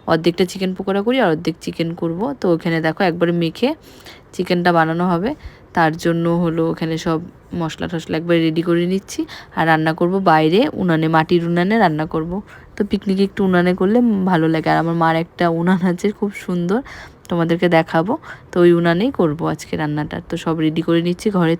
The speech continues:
থেকে, তারপরে বাইরে নিয়ে যাব সব রেডি রেডি করে,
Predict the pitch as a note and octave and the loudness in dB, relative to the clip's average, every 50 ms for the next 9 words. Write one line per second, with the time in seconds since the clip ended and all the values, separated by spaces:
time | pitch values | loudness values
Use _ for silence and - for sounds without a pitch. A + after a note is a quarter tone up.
0 | - - G#3 A3 D#4 F#4 - - - - - - - - - E3 D3+ - E3 E3 | 0 -2 -2 0 -2 -4 -6 -12 -18 -18 -18 -20 -14 -2 0 0 2 2 2 2
1 | D#3+ D#3+ D3+ D#3 D#3 E3+ E3 E3+ E3+ E3+ E3+ E3 F3 F3 F3 G3+ G#3 - B3 C#4 | 4 4 4 4 2 0 0 0 0 0 0 2 2 0 0 0 -2 -2 -2 -2
2 | - - G#3+ F3 D#3+ E3 E3+ E3 E3 E3+ F3+ F3 - F3+ G3+ C#4 | -2 -2 -2 -2 -2 0 0 0 0 0 -2 -2 0 0 0 0